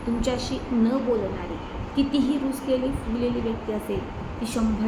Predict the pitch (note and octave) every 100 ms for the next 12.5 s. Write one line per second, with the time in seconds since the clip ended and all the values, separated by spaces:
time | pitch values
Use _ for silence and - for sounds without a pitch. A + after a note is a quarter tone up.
0 | A#3 C4 - B3 A3+ G#3+ G#3+ G3+ F#3 F3+
1 | F3+ - - - - - - C4 E4+ E4
2 | D4 - C4 C4 B3 B3+ B3+ B3 B3 A#3+
3 | A#3 A3 A3+ A3+ A#3 C4 B3 G#3 A3+ -
4 | - - - - - D#4 D4 D4+ D4 D4+
5 | C#4+ D4+ D4 B3 A#3+ C4 B3 A#3+ A#3+ A3+
6 | G#3 G3+ A3 A#3 A#3+ A#3+ - - A3+ A3+
7 | A#3+ A#3 B3 A3 A#3 A#3+ G#3+ G3+ A#3 A3+
8 | A3+ A#3+ - A3+ A3+ B3 B3 - - -
9 | - - D4 D#4+ - E4+ D4 C4 C4+ C4+
10 | B3 B3 A#3 A3 G#3+ G3 G3 F#3+ F#3 F#3+
11 | - - - B3+ A#3+ B3 C4+ C#4 B3+ A3
12 | A3 A3+ G3 A#2